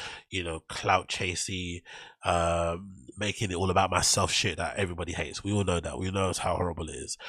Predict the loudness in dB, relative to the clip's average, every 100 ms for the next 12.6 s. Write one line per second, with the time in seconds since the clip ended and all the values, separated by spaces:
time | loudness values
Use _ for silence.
0 | -4 -2 0 0 2 2 2 0 -2 -2
1 | -2 2 6 4 2 -10 -14 -16 -16 -10
2 | 0 6 8 8 6 0 8 12 12 12
3 | 6 6 6 6 6 4 2 0 0 2
4 | 2 2 0 2 0 -2 -4 -4 -2 -4
5 | -2 -4 -4 _ _ _ _ -4 2 2
6 | 0 0 2 2 -2 -6 -12 -16 -18 -10
7 | -4 0 2 4 4 2 4 4 4 2
8 | 0 -2 0 -2 -2 -8 -14 -16 -16 -2
9 | 4 6 6 4 4 4 4 6 6 6
10 | 4 2 2 0 0 0 2 4 4 4
11 | 0 -8 -14 -18 -6 -2 0 0 0 -2
12 | 0 6 8 8 6 -2